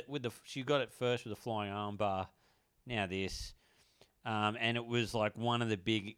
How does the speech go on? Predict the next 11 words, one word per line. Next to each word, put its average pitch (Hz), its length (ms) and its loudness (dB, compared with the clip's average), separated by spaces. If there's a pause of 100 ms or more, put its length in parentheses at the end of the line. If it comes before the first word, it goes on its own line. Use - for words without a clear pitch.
biggest 127 340 0
upsets 104 440 -4
in 95 100 -6
U 92 140 -2
F 85 140 -4
C 82 200 -6
history. 85 520 -8 (800)
So, 104 560 4 (580)
yeah, 98 320 0 (140)
sh-, - 180 -12 (100)
um, 101 720 -2